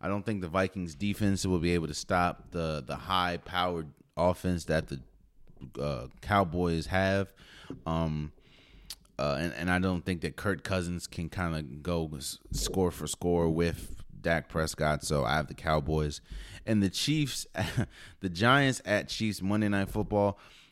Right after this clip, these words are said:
If the Chiefs don't win this game, then, then you can just kiss their playoffs goodbye. Like, if you can't beat a, a, a Giants team that has injuries across the board, and you don't even, we don't even know if,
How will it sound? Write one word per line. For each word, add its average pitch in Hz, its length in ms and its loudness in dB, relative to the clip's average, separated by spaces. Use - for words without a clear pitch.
If 175 140 6
the 185 80 0
Chiefs 254 320 8
don't 151 240 6
win 123 140 6
this 101 200 4
game, 80 360 -2
then, 78 400 -2
then 85 420 -4
you 127 240 0
can 107 240 2
just 80 500 0
kiss 104 360 2
their 98 180 4
playoffs 82 600 -2
goodbye. 67 500 -6
Like, 71 340 -4
if 104 140 -2
you 175 140 0
can't 120 420 2
beat 107 360 2
a, 76 280 2
a, 78 180 -6
a 92 100 0
Giants 101 520 4
team 87 280 2
that 82 180 2
has 87 240 2
injuries 87 480 0
across 107 640 2
the 80 120 -4
board, 82 500 2
and 95 80 2
you 139 80 2
don't 190 80 0
even, 117 600 0
we 170 100 0
don't 202 160 4
even 170 200 2
know 151 280 10
if, 120 220 4